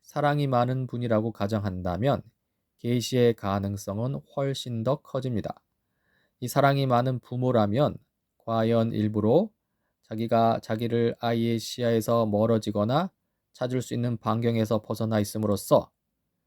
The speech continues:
그 아이가 부모의 존재를 모른 채 자라나게 하겠냐는 것입니다. 하물며 외아들 예수 그리스도를 내어주기까지 우리를 사랑하신 하나님 아버지께서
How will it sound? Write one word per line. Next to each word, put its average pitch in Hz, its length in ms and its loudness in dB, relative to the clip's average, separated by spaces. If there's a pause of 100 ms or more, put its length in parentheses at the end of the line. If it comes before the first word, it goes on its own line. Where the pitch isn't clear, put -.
(220)
그 - 140 -4
아이가 135 640 2 (100)
부모의 147 440 2
존재를 135 560 -2
모른 139 480 0
채 - 260 0 (280)
자라나게 117 580 0
하겠냐는 110 960 -2
것입니다. 117 560 -4 (800)
하물며 175 460 2 (500)
외아들 120 480 2
예수 117 300 -2
그리스도를 117 640 -2 (240)
내어주기까지 117 1040 0 (500)
우리를 151 340 4
사랑하신 131 600 -6
하나님 120 400 -4
아버지께서 101 880 0